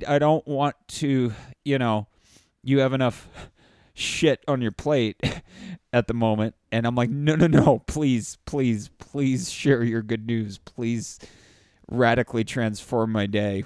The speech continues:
with your good news." And, and he did, and I had, I walked around the desk and I gave him a hug. I said, "Thank you. <laughs> Thank you for, thank you for sharing your good news with me." It, um,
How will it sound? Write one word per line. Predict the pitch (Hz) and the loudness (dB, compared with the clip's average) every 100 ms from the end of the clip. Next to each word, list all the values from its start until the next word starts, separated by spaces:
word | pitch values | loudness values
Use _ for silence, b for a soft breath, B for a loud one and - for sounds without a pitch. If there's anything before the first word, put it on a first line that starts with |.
| - | -4
with | 117 120 | -4 -2
your | 104 | -4
good | 104 101 | -4 -4
news." | 107 101 98 - | -4 -2 -4 -6
And, | 123 120 120 - | -6 -6 -8 -10
and | 117 120 127 110 _ _ - | -10 -8 -10 -12 _ _ -6
he | 147 | -4
did, | 110 101 131 | -2 -4 -4
and | 107 110 107 95 - _ _ _ _ _ _ _ _ _ _ _ _ _ _ - | -2 -2 -4 -8 -14 _ _ _ _ _ _ _ _ _ _ _ _ _ _ -6
I | 110 | -2
had, | 123 127 - | 0 0 0
I | 110 117 | 0 0
walked | 120 139 156 | 0 -2 -4
around | 147 | -4
the | 143 | -4
desk | 156 185 - | -4 -4 -6
and | 123 | -8
I | |
gave | 123 123 | -8 -8
him | 131 | -6
a | 123 | -6
hug. | 214 269 | -6 -8
I | - | -8
said, | - 123 | -8 -8
"Thank | - 147 175 | -6 -6 -6
you. | - 175 | -6 -6
<laughs> | 147 - | -6 -6
Thank | - 139 131 | -2 -2 0
you | 151 147 | 0 0
for, | - 135 - B B B B B B _ b b - | 0 0 0 B B B B B B _ b b -8
thank | - 170 165 | 0 0 0
you | 160 | -2
for | 160 | -4
sharing | - 147 127 113 | -2 0 0 -2
your | 143 117 | -4 -2
good | 117 113 | -4 -4
news | 113 110 104 | -4 -6 -6
with | 101 - | -12 -12
me." | 90 90 92 - - | -16 -14 -16 -18 -12
It, | 110 113 _ _ - | -10 -10 _ _ -10
um, | 117 113 110 104 | -6 -4 -4 -8